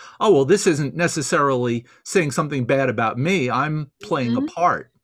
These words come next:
Speaker 1: Or, "I'm
Speaker 2: It's
Speaker 1: creating a piece of
Speaker 2: protective.
Speaker 1: art. This is my artwork that I'm creating with my crayons or my pencils or my paints." So
Speaker 2: And
Speaker 1: it's
Speaker 2: if you're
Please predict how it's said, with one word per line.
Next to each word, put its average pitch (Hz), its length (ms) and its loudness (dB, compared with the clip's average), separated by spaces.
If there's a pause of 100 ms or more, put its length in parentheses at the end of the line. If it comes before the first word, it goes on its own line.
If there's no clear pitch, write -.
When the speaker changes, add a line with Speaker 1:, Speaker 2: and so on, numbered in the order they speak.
(480)
Speaker 1:
Or, 151 180 2
"I'm 147 100 2
Speaker 2:
It's 139 120 -6
Speaker 1:
creating 170 560 4
a - 100 -20
piece 185 240 -2
of 135 100 -6
Speaker 2:
protective. - 140 -14
Speaker 1:
art. 175 380 0 (180)
This 180 160 0
is 160 120 -2
my 147 220 0 (100)
artwork 139 680 -2
that 147 160 -4
I'm 131 160 -4
creating 143 720 -2
with 127 220 -6
my 120 360 -4
crayons 120 680 -2
or 104 200 -6
my 110 360 -8 (340)
pencils 131 560 -2
or 117 160 -4
my 113 200 -4
paints." - 640 -12 (360)
So 196 180 0
Speaker 2:
And 160 100 2
Speaker 1:
it's 254 140 -2
Speaker 2:
if - 80 -20
you're 262 380 0